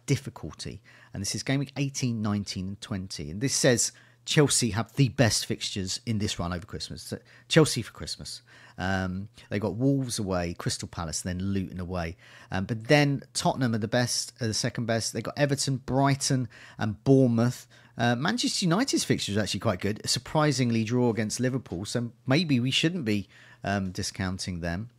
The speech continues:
Meanwhile, Brighton, Aston Villa, Newcastle, and Fulham, um, all have good fixtures across this run. Of course, Newcastle do face Liverpool, Fulham do face Arsenal,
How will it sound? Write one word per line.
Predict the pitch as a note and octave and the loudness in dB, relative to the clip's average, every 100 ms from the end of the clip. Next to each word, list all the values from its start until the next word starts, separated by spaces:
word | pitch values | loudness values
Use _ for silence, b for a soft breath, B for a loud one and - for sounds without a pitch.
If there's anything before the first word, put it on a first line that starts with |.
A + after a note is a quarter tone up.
| _ _ _ _ _ - | _ _ _ _ _ -8
Meanwhile, | A#2+ C3+ B2+ G#2+ | 2 6 6 4
Brighton, | - D3 C#3+ C3+ - C3+ C3 | 4 2 2 2 4 4 2
Aston | - C3 - C3 | 0 2 2 2
Villa, | A#2 B2+ C3 C3 A#2+ | 2 4 6 6 4
Newcastle, | - B2+ C#3+ D#3 - C#3 C3+ - C#3 B2+ - B B2 - | 2 2 4 4 4 4 4 4 2 2 0 B -10 0
and | B2 B2 | 2 2
Fulham, | A#2+ - D3 A#2 A2+ _ - | 0 6 8 8 2 _ -2
um, | A2 A2 | 0 4
all | C#3 | 4
have | A#2 A#2+ | 4 2
good | - A#2+ | 4 2
fixtures | - B2+ - A2+ G2 | 2 -2 -2 -4 0
across | B2 G#2+ - G#2 - - - - _ _ _ _ _ _ - B B B2 | 0 -2 -2 -2 -2 -6 -10 -20 _ _ _ _ _ _ -20 B B -10
this | - G#2+ | -4 -2
run. | G#2+ G2 | 2 2
Of | G#2 A2+ | 2 -2
course, | - A2 G2+ - | 2 2 2 -2
Newcastle | - A2+ G#2 G2+ - G2+ | 0 0 2 0 0 -2
do | B2 G#2+ | 0 0
face | - G2 - | 2 0 0
Liverpool, | G2+ F2+ F#2 F2 | -4 -4 -6 -6
Fulham | - G2+ F#2 | -2 -2 -2
do | F#2+ | -4
face | F2+ F2+ F2+ | -4 -4 -4
Arsenal, | D#2+ E2 - E2 | -4 -6 -6 -8